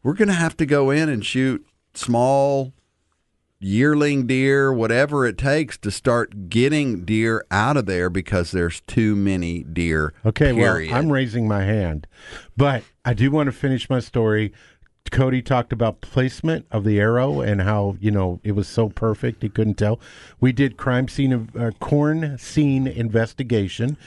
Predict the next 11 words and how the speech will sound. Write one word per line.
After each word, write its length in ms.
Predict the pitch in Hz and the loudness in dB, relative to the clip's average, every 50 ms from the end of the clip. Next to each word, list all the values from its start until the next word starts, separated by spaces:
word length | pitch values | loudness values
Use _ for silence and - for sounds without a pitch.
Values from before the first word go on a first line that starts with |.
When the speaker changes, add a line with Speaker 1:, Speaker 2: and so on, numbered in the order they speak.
| - - - - - | -20 -20 -20 -12 -2
Speaker 2:
and 200 | - 120 113 107 | 0 2 2 4
worked 240 | 104 117 127 - - | 2 2 2 0 -2
the 80 | - 113 | -4 -4
forensic 680 | - - - 110 101 110 120 139 131 - - 117 101 - - | -2 -2 -4 0 0 2 2 0 0 -2 -2 -4 -4 -4 -8
backwards. 880 | 90 87 98 101 117 143 - - 110 98 87 82 87 95 117 139 - - - - - - - - | -2 0 0 0 0 -2 -4 -2 -2 0 2 2 0 0 -2 -4 -12 -16 -20 -20 -20 -20 -4 -2
And 140 | 110 104 | 0 2
we 80 | 104 104 | 2 0
set 300 | - - - 139 127 117 | -2 -2 0 0 2 2
up 160 | 113 - - | 0 -2 -2
one 240 | 101 101 113 131 135 | -2 -2 0 0 -2
station 640 | - - - 113 110 107 - - 117 113 120 123 | -2 -2 -2 0 0 0 -2 -2 -2 -2 -2 -2